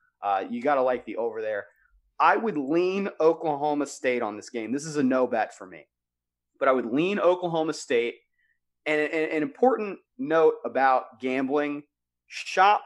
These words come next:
for your numbers. Uh, you can actually get this game at very different numbers depending on what book you use. So I, uh, I, I host a podcast called High Motor with my friend Andrew Dowdy.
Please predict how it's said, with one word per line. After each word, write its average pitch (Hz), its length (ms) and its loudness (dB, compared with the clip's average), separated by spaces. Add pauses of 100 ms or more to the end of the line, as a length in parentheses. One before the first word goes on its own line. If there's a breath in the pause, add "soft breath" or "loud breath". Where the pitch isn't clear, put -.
(140)
for 196 80 2
your 147 180 2
numbers. 117 420 -4 (1400)
Uh, 120 220 4 (600)
you 196 280 0
can 254 140 2
actually 208 500 2
get 139 420 0
this 143 240 0
game 123 640 0
at 120 240 -8
very 175 360 2
different 139 500 0
numbers 113 600 -6
depending 143 540 -4
on 127 240 -2
what 123 280 2
book 131 300 0
you 107 80 -8
use. 87 380 -12
So 120 320 2 (400 loud breath)
I, 175 380 6
uh, 139 440 4
I, 139 280 4
I 151 40 4
host 151 380 -2
a 127 340 2 (340)
podcast 139 380 2
called 113 180 0
High 113 140 0
Motor 160 340 4
with 123 160 0
my 113 120 -2
friend 104 260 -6
Andrew 92 220 -14
Dowdy. 147 440 2